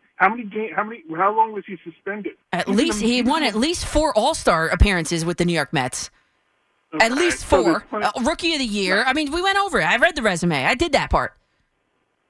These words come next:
Speaker 1: Uh, uh, how many other players have had some? Gary Carter isn't, isn't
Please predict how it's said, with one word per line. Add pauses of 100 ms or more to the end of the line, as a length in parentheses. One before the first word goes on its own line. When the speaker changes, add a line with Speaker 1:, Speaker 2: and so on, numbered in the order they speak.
Speaker 1:
Uh,
uh,
how
many
other
players
have
had
some?
Gary
Carter (160)
isn't,
isn't